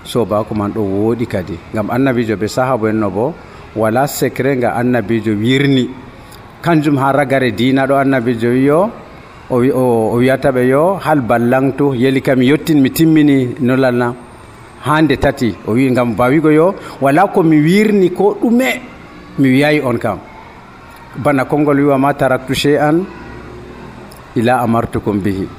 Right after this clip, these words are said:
Wato wala hunde ko shay'an, wato ko hunde no famɗiri fu, o wi, "Illa o umri on be mon." "Wa ma taraktu shay'an,"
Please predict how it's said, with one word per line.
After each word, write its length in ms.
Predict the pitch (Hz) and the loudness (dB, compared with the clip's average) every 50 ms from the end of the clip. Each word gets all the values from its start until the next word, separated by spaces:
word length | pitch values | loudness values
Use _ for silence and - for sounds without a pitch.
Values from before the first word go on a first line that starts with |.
| - - - - - - - | -20 -20 -20 -20 -14 -4 -4
Wato 240 | 135 135 - 180 | -2 -2 0 2
wala 240 | 170 165 180 202 208 | 2 2 2 0 0
hunde 340 | 202 185 190 202 208 185 185 170 165 165 - - | 0 0 0 0 2 2 2 2 2 -2 -4 0
ko 160 | - 226 233 | 2 2 2
shay'an, 360 | 220 - - 214 214 202 180 | 2 2 2 2 2 4 4
wato 260 | 170 160 156 156 190 | 2 2 2 0 -2
ko 320 | 185 - 220 220 220 214 190 | 0 2 2 2 2 2 0
hunde 400 | 165 156 202 202 202 190 190 180 185 - - | 0 0 0 0 2 0 0 -2 -2 -2 0
no 120 | 180 165 | 0 0
famɗiri 520 | 165 - 220 226 226 208 220 202 180 170 156 | 2 2 0 0 0 2 2 4 4 4 4
fu, 240 | - 175 185 185 180 185 - - - - - - - - - | 2 0 0 0 -2 -6 -12 -18 -20 -20 -20 -20 -18 -6 0
o 60 | 135 | 2
wi, 140 | 143 165 156 | 2 2 4
"Illa 300 | 165 160 147 143 165 185 | 2 2 2 4 4 4
o 180 | 165 160 139 147 | 4 2 2 2
umri 180 | 143 151 147 147 | 2 4 4 2
on 140 | 139 123 | 2 2
be 80 | 104 110 | 0 0
mon." 240 | 107 104 101 95 87 - - - - - - - | 0 0 -2 -4 -6 -8 -14 -18 -20 -20 -6 -4
"Wa 100 | 131 131 | -2 0
ma 160 | 156 180 185 | 2 0 2
taraktu 380 | 185 175 165 170 165 - 160 | 2 2 2 2 0 -2 -6
shay'an," 540 | 143 - - 165 170 147 - 165 165 175 170 | -4 -2 0 0 0 2 2 0 0 0 -2